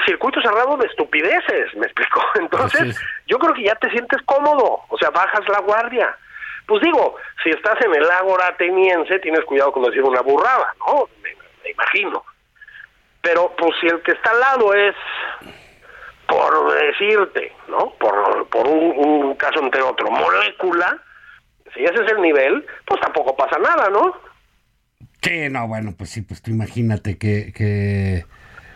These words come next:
Speaker 2: eh, pues qué, qué es lo que van a hacer, ¿no? Como el intercambio cultural, pues es amplísimo ahí, ¿no?
Speaker 1: <laughs> Imagínate,
Speaker 2: No,
Speaker 1: ¿no?
Speaker 2: pues, bueno, tienen unas conversaciones.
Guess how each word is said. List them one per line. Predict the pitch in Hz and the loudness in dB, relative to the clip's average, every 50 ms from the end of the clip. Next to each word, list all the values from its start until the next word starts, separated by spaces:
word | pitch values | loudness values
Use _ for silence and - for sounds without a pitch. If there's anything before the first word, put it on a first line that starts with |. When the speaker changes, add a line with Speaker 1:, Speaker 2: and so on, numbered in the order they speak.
| - - - - - - - - | -20 -20 -20 -20 -20 -16 -14 -10
Speaker 2:
eh, | - 110 104 104 110 | -6 -4 -4 -2 0
pues | - 95 - | 0 0 0
qué, | - 120 110 98 | 2 0 -2 0
qué | - 120 | 0 2
es | 110 | 2
lo | 110 107 | 2 2
que | - 110 | 2 2
van | 104 110 113 113 113 | 2 2 2 2 2
a | 110 | 2
hacer, | 98 - 156 170 180 170 139 | 0 0 0 0 0 0 0
¿no? | 131 147 143 | 0 -2 -2
Como | - 147 139 139 123 | -2 -2 -4 -2 -4
el | 131 123 117 | -2 0 0
intercambio | 117 113 - 117 113 110 - 135 139 139 135 - | 0 0 0 -2 -4 -2 -2 -4 -2 -2 -4 -4
cultural, | - 117 107 - 113 113 117 120 - | -4 -6 -6 -4 -4 -4 -4 -6 -6
pues | - 98 - | -8 -4 -2
es | 123 117 - 127 | -2 -2 -2 0
amplísimo | 120 117 107 - 120 117 131 151 - - 160 123 107 104 | 0 0 0 2 0 0 0 0 0 0 2 2 4 4
ahí, | 104 117 147 165 | 4 2 0 0
¿no? | 127 101 101 127 180 226 - _ - - - - - - - _ _ _ - - - _ _ _ _ _ - - - | 0 -2 -2 -4 -4 -6 -8 _ -20 -20 -20 -20 -20 -20 -20 _ _ _ -20 -20 -20 _ _ _ _ _ -14 -8 -6
Speaker 1:
<laughs> | 403 - - - - - 605 - - | -6 -4 -2 -2 -2 0 0 0 0
Imagínate, | - 330 370 - - - - - 123 | 0 0 0 0 0 0 -2 -2 -2
Speaker 2:
No, | 123 127 - | -2 -2 -2
Speaker 1:
¿no? | - | -2
Speaker 2:
pues, | - 113 113 | -2 -2 -2
bueno, | 120 120 117 | -4 -4 -2
tienen | - 143 139 143 156 | -2 -4 -2 -2 -2
unas | 165 160 147 | -2 -2 -2
conversaciones. | 143 143 131 123 120 120 143 131 120 151 156 170 190 | 0 0 0 0 -2 -2 -4 -4 -2 -2 -2 -2 -2